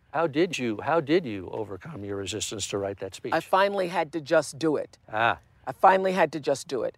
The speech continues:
Speaker 2: And I have been in the position where I didn't do it, where I've waited to the last second. And I'm like, "Uh, what am I gonna say?"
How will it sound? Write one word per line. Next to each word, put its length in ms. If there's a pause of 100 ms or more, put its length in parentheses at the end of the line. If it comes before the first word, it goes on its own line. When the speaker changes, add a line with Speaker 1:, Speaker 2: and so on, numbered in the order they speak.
Speaker 2:
And 200
I 180
have 200
been 180
in 140
the 80
position 560
where 260
I 140
didn't 680
do 200
it, 220 (360)
where 180
I've 140
waited 340
to 100
the 120
last 480
second. 460 (280)
And 260 (360)
I'm 140
like, 300 (200)
"Uh, 540 (200)
what 120
am 80
I 80
gonna 160
say?" 220